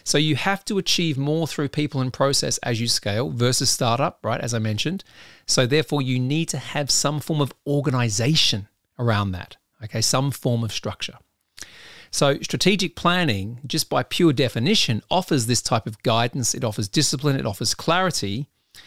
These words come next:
And the way I like to simplify this, essentially a strategic plan is a roadmap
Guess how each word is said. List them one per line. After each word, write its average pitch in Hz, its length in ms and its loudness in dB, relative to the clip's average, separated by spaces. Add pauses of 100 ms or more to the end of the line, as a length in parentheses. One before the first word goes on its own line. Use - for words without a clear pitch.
(400)
And 131 400 0
the - 120 0
way 175 160 4
I 175 60 4
like 156 180 -2
to 113 100 -4
simplify 190 560 2
this, 104 260 0 (140)
essentially 147 640 2
a 120 60 2
strategic - 560 -2
plan 135 280 -2
is - 140 -4
a 113 140 0
roadmap 127 760 2